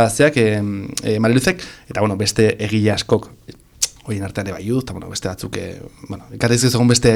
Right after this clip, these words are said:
egile askok ere bai, eh, ez dute soilik hortik plantatzen, baizik eta ja egiturazko izaera bat ematen diote, ez?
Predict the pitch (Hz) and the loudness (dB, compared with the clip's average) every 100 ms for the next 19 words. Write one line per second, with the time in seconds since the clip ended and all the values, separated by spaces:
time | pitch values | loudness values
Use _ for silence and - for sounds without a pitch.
0 | 110 113 113 107 110 107 117 120 - - | 2 2 4 4 2 2 2 0 -8 -12
1 | - 98 101 95 110 107 120 120 - 113 | 0 2 4 2 2 0 4 4 6 4
2 | 107 113 120 110 110 110 113 107 110 123 | 4 2 2 2 2 0 0 0 2 2
3 | 104 101 107 110 110 110 127 120 104 110 | 2 2 4 4 2 0 4 4 2 -2
4 | 104 107 104 104 104 104 101 107 - | 0 -2 -2 -6 -4 -6 -6 -8 -10